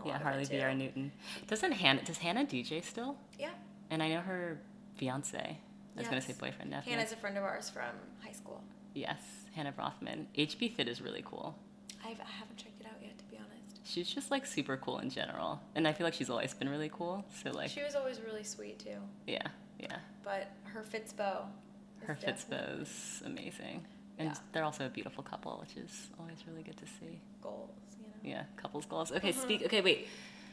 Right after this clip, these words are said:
Speaker 2: I'm, like, jumping around 'cause there's so many things I wanna ask you.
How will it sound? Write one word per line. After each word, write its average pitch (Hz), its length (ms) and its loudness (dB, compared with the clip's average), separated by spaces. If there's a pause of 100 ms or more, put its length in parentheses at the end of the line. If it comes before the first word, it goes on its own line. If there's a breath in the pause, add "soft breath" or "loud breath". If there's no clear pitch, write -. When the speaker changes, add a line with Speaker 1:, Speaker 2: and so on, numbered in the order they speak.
(580 loud breath)
Speaker 2:
I'm, 156 140 8
like, 147 300 2
jumping 151 340 6
around 135 160 8
'cause 139 100 -2
there's 135 140 2
so 143 80 2
many 131 140 6
things 135 200 2
I 127 60 4
wanna 127 180 4
ask 120 300 4
you. - 100 0